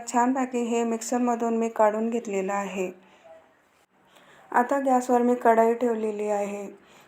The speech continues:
त्यामध्ये तेल घालून आपल्याला जो पेस्ट केलेला मसाला आहे, आपल्याला त्यामध्ये टाकून घ्यायचा आहे आणि छान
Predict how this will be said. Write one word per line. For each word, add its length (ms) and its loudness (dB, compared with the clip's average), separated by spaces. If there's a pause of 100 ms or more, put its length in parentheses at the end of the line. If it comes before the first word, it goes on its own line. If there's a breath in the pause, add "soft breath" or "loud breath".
(120)
त्यामध्ये 420 4
तेल 360 4
घालून 360 0
आपल्याला 440 2
जो 240 -2 (440 loud breath)
पेस्ट 340 4
केलेला 360 4
मसाला 460 0
आहे, 340 0 (360 loud breath)
आपल्याला 280 0
त्यामध्ये 480 2
टाकून 400 0
घ्यायचा 360 -2
आहे 320 -4 (600 soft breath)
आणि 200 -2 (120)
छान 520 2